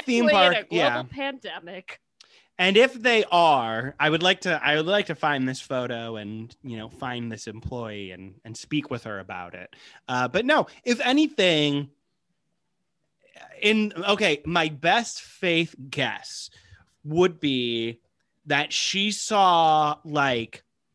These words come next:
Speaker 1: a little girl crying in excitement that she got, like, she got to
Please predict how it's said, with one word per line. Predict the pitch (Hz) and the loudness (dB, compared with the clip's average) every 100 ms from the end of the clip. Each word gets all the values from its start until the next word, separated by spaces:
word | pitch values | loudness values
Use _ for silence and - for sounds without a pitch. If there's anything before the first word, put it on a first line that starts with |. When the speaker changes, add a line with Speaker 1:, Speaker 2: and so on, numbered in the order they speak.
| _ _ - | _ _ -4
Speaker 1:
a | 143 | -4
little | 139 151 156 156 | 0 2 2 0
girl | 147 139 147 151 143 131 120 117 120 | -2 -8 0 2 2 0 -2 -6 -8
crying | - - 143 143 147 151 156 | -14 -6 -2 0 0 0 -2
in | 156 | -2
excitement | 147 - - - 170 156 147 123 107 104 - - - _ _ - | -4 -6 -12 -6 0 0 0 -6 -10 -12 -16 -20 -20 _ _ -18
that | 120 127 123 123 120 - _ - _ _ | -4 -2 0 -2 -4 -10 _ -20 _ _
she | - - 156 | -6 -2 2
got, | 151 147 127 | 0 0 -6
like, | 143 131 | -8 -6
she | - 143 | -8 -2
got | 139 131 - | -2 -2 -4
to | 143 | -6